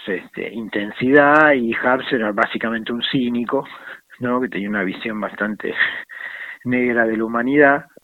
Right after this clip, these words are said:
y es más o menos lo que los dos personajes tienen.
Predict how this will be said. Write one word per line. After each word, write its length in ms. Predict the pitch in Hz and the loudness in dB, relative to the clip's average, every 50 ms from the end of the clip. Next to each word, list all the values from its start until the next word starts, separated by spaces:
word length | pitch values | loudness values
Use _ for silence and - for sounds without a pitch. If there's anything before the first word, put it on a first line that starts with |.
| _ _ _ - | _ _ _ -8
y 280 | 120 117 113 113 123 | -4 -2 0 2 2
es 60 | 127 | 2
más 220 | 135 135 131 127 - | 4 2 2 4 4
o 60 | 147 | 4
menos 300 | 139 135 131 135 131 131 | 4 4 4 4 4 4
lo 100 | 127 113 | 2 2
que 100 | - 107 | 0 0
los 140 | 101 107 110 | 0 0 0
dos 140 | 113 113 - | 0 0 0
personajes 680 | - 110 - - 110 107 110 113 113 - - - - | -2 -2 -2 -2 -4 -2 0 0 -2 -2 -6 -10 -8
tienen. 360 | - 104 92 78 73 - - | -6 -4 -4 -4 -4 -6 -10